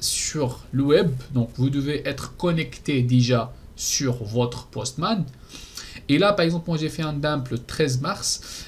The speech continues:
et ce dump, et en fait après un certain temps il sera expiré. Donc on doit cliquer ici et on va faire un dump. Voilà.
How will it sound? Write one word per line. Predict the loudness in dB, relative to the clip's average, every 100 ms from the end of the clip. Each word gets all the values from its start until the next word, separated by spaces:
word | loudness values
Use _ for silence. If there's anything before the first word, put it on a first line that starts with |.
| -10
et | -2 2 2 2 2 0 0
ce | 0
dump, | -2 0 2 0 -2 -6
et | -2 -2 -2 -2
en | 0
fait | 0 0
après | -2 0 -2
un | -2
certain | -2 -4 -2 -4
temps | -4 -6
il | -4
sera | -4 -2 -2
expiré. | -2 0 0 0 -2 -10 -18 -20 -18 -4
Donc | 0 2 0 -8 -20 -4
on | -2
doit | 2 2 2 0 -14 -6
cliquer | -4 0 0
ici | 0 -2 -2 -4 -6 -16 -18 -18 -16 -2
et | 4 6 4 0 -14 -20 -4
on | 0 2
va | 2
faire | 2 0 0 -2 -4
un | 0 0 0 -4 -20 -10
dump. | -6 0 0 0 -6 -18 -20 -20 -20 -20 -20 -20 -20 -20 -18 -20 -20 -20 -20 -20 -8
Voilà. | -4 0 2 0